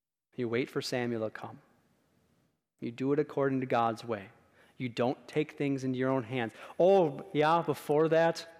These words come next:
once these signs are fulfilled, do whatever hands God is filling you there. But very specifically, when God tells you something here, tells you to wait, do it this way, you do it.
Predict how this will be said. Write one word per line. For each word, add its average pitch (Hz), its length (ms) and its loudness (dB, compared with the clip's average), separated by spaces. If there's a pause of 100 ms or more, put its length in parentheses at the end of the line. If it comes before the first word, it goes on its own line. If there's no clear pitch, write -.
(560)
once 151 220 2
these 160 160 2
signs 156 260 2
are 151 60 4
fulfilled, 151 480 0 (720)
do 151 100 2
whatever 147 240 6
hands 139 300 0
God 135 200 6
is 139 80 0
filling 147 320 2
you 147 60 4
there. 151 160 2 (560)
But - 320 0
very 156 320 4
specifically, 147 680 0 (100)
when 131 160 0
God 143 260 4
tells 160 320 4
you 143 80 -2
something 127 400 0
here, 120 320 -2 (640)
tells 135 240 0
you 147 80 -4
to 156 60 4
wait, 151 440 2
do 143 140 0
it 151 60 2
this 151 200 -2
way, 139 320 2 (840)
you 113 100 -4
do 147 200 0
it. - 220 -10